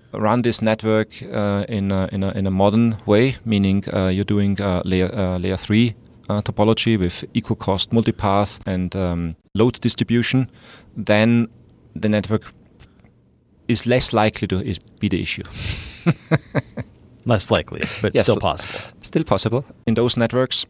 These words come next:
Speaker 1: uh, so the, the technical term is, uh, clos network. That's the last name of the inventor of that. Uh, they are, um, heavily used, or used to,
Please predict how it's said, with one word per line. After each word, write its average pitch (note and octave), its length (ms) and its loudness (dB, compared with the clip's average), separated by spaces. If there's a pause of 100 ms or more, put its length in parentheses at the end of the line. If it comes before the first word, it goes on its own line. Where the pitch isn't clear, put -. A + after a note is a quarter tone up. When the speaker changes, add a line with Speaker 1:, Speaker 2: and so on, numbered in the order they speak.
(360)
Speaker 1:
uh, G#2+ 100 2
so A2 120 0
the, G2 240 0
the F#2+ 80 -6
technical G2 400 -2
term G2+ 260 0
is, F#2 220 0
uh, F2+ 220 -2
clos - 440 -2
network. A2+ 460 -2
That's - 240 -10
the E2+ 280 -4
last - 280 -4
name G2 180 0
of F#2+ 140 -2
the - 100 0
inventor F#2+ 380 0
of A2 140 -2
that. A#2+ 140 -4 (460)
Uh, G2 200 0
they G2 120 2
are, G2 260 2
um, F#2 260 -2
heavily G#2 280 2
used, G#2 420 0
or G2+ 100 2
used G#2+ 240 0
to, G#2+ 60 -4